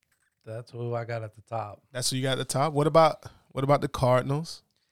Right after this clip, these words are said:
Speaker 1: I mean, the Cardinals are there. They're at my top. Um, but I'm, I, I, I'm worried about the, the Packers.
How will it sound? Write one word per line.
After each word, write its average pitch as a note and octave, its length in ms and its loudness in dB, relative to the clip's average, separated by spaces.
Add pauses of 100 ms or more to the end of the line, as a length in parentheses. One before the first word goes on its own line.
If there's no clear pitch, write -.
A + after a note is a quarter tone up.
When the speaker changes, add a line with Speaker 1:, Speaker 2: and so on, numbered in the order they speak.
(360)
Speaker 1:
I C3+ 40 -16
mean, C#3+ 320 -4
the C3 80 -6
Cardinals D3+ 400 -2
are D3+ 60 -6
there. A#2+ 500 -4 (240)
They're B2 160 -6
at C3+ 100 -6
my B2 160 -10
top. G#2+ 440 -10 (760)
Um, G#2+ 500 -12 (960)
but C3 160 -6
I'm, D3 540 -2
I, B2+ 140 -8
I, C3+ 260 -14 (340)
I'm B2 160 -4
worried B2+ 280 4
about A2 320 4
the, A2+ 120 -2 (300)
the G#2 60 -14
Packers. G2 500 -2